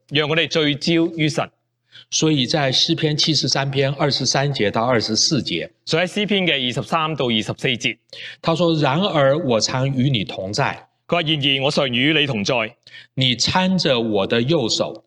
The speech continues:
Speaker 1: 你攙着我的右手。
Speaker 2: 你要以你的訓言引導我。
Speaker 1: 你要以你的訓言引導我。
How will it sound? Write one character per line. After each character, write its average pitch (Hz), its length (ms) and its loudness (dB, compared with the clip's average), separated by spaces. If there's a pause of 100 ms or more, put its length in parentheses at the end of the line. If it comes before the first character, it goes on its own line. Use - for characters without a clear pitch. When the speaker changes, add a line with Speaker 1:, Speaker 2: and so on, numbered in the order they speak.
(140)
Speaker 1:
你 123 120 0
攙 190 220 0
着 160 140 0
我 120 100 0
的 175 80 2
右 117 240 0
手。 110 320 -2
Speaker 2:
你 127 140 2
要 175 200 2
以 160 360 2
你 143 180 2
的 110 140 0
訓 160 320 2
言 117 360 0
引 120 220 2
導 101 160 0
我。 104 380 0
Speaker 1:
你 160 120 2
要 170 60 4
以 160 60 2
你 165 180 2
的 208 80 -2
訓 156 340 -2
言 104 240 -4 (340)
引 156 280 -2
導 156 80 0
我。 113 340 -2